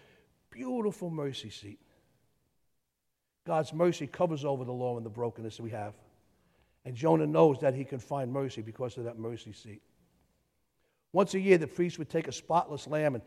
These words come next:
and sprinkle the blood of that lamb in, in this place to redeem the people. And Jonah's crying out, "God, <laughs> I put myself in this mess, and I deserve this judgment, and I deserve everything I'm getting, but I'm gonna look toward your holy temple.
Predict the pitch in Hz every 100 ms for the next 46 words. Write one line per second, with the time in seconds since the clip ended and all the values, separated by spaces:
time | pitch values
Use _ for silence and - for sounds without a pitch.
0 | - - 139 - - 180 160 143 127 160
1 | 156 139 135 135 131 139 131 113 - -
2 | 143 135 - 151 139 - 123 127 156 151
3 | 123 139 127 120 117 113 170 165 131 -
4 | 151 143 139 120 156 165 175 160 - -
5 | - - - - _ - 170 - 208 165
6 | 156 175 165 170 156 147 156 156 156 156
7 | 156 147 135 165 147 156 - - 156 151
8 | 151 139 143 143 135 143 139 156 151 156
9 | 143 127 147 123 127 - _ - - _
10 | _ 156 147 147 160 156 160 151 143 123
11 | 147 143 - 143 127 117